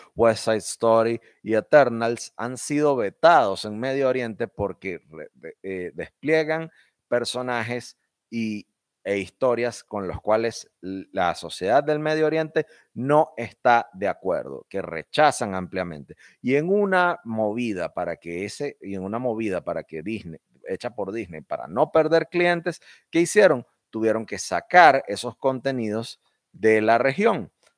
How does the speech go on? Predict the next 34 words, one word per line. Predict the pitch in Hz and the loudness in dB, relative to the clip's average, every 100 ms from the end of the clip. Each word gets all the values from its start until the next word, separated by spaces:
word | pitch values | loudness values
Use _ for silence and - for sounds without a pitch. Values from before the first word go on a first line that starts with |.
| _ | _
¿Y | - | -18
por | - 98 - | -8 -6 -2
qué | 147 | -2
lo | 165 | 0
tienen | 190 190 | -2 -2
que | 190 | -6
hacer? | 190 214 - | -4 -6 -6
Simplemente | 160 135 143 135 123 | -8 -4 -4 -4 -6
por | 110 107 | -4 -4
una | 120 | -4
cosa | 104 110 - 117 | -4 -6 -2 -2
de | |
supervivencia. | 107 101 98 82 76 67 - - | -2 -6 -8 -6 -10 -12 -16 -14
Y | 98 | -14
si | - 101 | -8 -2
lo | 101 151 | 4 8
hacen, | 190 - 202 | 6 4 -2
en | 104 | -2
picada, | 101 127 - 139 120 101 _ _ _ | -8 -8 0 2 2 -2 _ _ _
sin | - 117 104 | -10 -8 -8
parangón. | - 110 107 98 90 85 90 98 87 60 _ _ _ _ _ | -2 0 0 -2 -4 -4 2 2 2 -8 _ _ _ _ _
Y, | 113 113 - _ _ _ _ _ | -10 -10 -10 _ _ _ _ _
o | |
sea, | - 110 98 _ | -2 0 0 _
si | _ - 107 | _ -10 -6
ocurre | 101 - 139 143 - - | -6 -4 -4 -2 -2 -2
allá, | 101 147 147 | -2 0 0
¿por | 151 143 | -2 -4
qué | - 143 | -2 -2
no? | 147 _ _ _ - | -2 _ _ _ -16
Esto | 127 - | -16 -12
es | 160 | -6
lo | 160 | -2
último | 156 160 160 165 165 | 0 0 -2 -8 -8